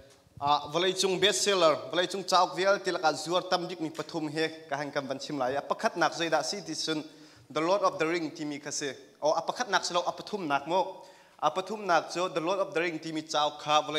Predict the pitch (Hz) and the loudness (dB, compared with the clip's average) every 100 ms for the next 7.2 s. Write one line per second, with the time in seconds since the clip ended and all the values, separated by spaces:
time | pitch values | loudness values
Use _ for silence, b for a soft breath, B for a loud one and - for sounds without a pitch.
0 | 147 - 147 131 147 151 160 147 151 143 | -4 -4 -4 -4 -4 -2 -2 -2 -6 -6
1 | 139 135 - - 147 175 175 - B B | -2 0 -2 -4 -2 -2 -4 -18 B B
2 | B - 127 131 - - - _ _ _ | B -6 -2 -2 -2 -14 -20 _ _ _
3 | _ _ _ - 131 165 175 180 190 180 | _ _ _ 0 10 10 10 6 2 2
4 | 156 139 156 175 165 143 117 - - _ | 4 2 2 -2 2 0 -2 -14 -20 _
5 | - - 139 147 - - 147 135 127 151 | -16 -2 2 4 2 -4 -4 -2 -4 -6
6 | 156 165 160 156 185 226 202 156 - - | -2 -2 -4 -4 -4 -6 2 2 2 0
7 | 185 190 | 4 4